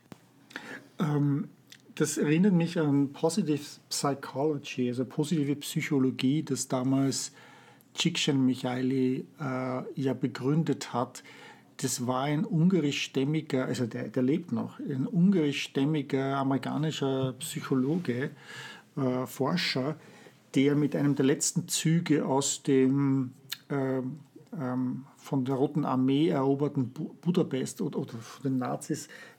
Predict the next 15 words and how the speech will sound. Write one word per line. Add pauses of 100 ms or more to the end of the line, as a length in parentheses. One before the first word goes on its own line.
(340)
Jedenfalls
ist
er
noch
aus
Budapest
herausgekommen
und
in
die
U
S
A
emigriert.
Und